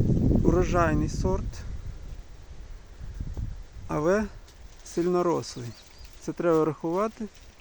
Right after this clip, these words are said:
що ось о дерево на М М сто шість,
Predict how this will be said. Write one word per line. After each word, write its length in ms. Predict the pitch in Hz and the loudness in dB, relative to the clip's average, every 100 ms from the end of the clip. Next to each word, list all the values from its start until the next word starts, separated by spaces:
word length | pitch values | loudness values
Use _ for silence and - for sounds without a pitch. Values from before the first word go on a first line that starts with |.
| - - - - - - - - - | -20 -20 -20 -20 -20 -20 -20 -20 -12
що 300 | - 156 - - - - | -2 -2 -2 -10 -14 -8
ось 240 | 156 - | -6 0
о 200 | 175 160 - - - - - - - - - - 151 | 2 2 -6 -20 -20 -20 -20 -20 -20 -20 -20 -12 0
дерево 320 | 165 160 151 | 2 2 0
на 100 | 147 | -2
М 120 | 143 | -2
М 180 | 147 131 | -4 -8
сто 160 | - 147 | -14 -16
шість, 540 | - 202 220 - | -10 -10 -10 -16